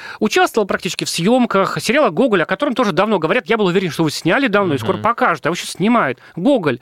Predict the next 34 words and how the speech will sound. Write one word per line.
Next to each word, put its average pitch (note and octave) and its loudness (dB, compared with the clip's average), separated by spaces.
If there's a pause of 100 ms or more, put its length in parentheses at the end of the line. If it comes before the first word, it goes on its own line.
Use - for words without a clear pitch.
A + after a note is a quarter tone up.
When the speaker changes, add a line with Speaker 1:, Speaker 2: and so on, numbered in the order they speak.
Speaker 1:
Как A3+ -2
вы G3 0
понимаете, A3 2
это D4 2
сериал B3+ 0
про A3+ 0 (320)
Николая B3 0
Васильевича A#3+ -2
Гоголя, D3 2
но G3+ 2
такой A3 -2
необычный. E3+ 0
Speaker 2:
Да, A#2 -2
совсем. A#2+ -4
Speaker 1:
Обещали G3 0
на F3 2
Т D#3+ 0
Н D3+ 0
Т, D#4+ 0
а F3+ 0
покажут A#3 -4
на F3+ 0
Т F#3+ 0
В F3+ 2
три. D#3 -4 (180)
С - -6
Александром C4 2
Петровым, A3+ 2 (240)
с - -12
нашим, A#3 0 (240)
э, E3 0
любимым F#3+ 2
артистом G#3 -2
молодым, F3+ 2